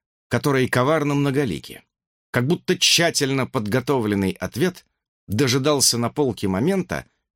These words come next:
когда возникнет неизбежный вопрос. И он, Сальватор, хохотнул, он что-то знал. Конечно же, знал. Последние несколько недель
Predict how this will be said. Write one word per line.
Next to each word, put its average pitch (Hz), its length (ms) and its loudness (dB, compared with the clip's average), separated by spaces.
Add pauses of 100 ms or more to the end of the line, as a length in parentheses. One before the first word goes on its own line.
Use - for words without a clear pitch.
когда 139 280 2
возникнет 180 600 0 (360)
неизбежный 104 540 2
вопрос. - 460 -4 (920)
И 113 100 2
он, 185 280 2 (160)
Сальватор, 147 540 0
хохотнул, 98 600 -2
он 110 100 2
что-то 123 320 0
знал. 71 480 -4 (720)
Конечно 117 680 0
же, 90 140 -2
знал. 65 480 -8 (540)
Последние 143 640 2
несколько 127 560 2
недель 123 500 0